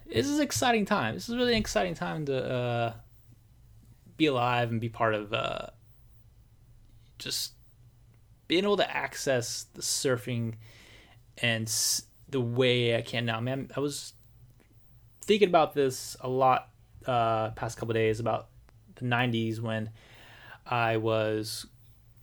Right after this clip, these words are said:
you know, growing up, just getting the surfing and just having V H S tapes to watch surf videos,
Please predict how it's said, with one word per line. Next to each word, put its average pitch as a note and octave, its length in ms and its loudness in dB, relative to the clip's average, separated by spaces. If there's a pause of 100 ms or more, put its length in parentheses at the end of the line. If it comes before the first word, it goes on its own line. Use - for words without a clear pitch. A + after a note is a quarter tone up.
(240)
you C#3 80 -6
know, A#2+ 140 -2
growing C3+ 280 4
up, B2 220 4
just B2 160 -8
getting C3+ 180 0
the A#2+ 60 -2
surfing A#2 560 0
and G#2+ 120 -8 (1300)
just - 160 -10
having D#3+ 380 2
V C3+ 160 4
H B2+ 200 4
S A2+ 220 2
tapes A2 420 0
to A2+ 120 -4
watch G#2+ 400 -4
surf G#2 220 -4
videos, - 520 -8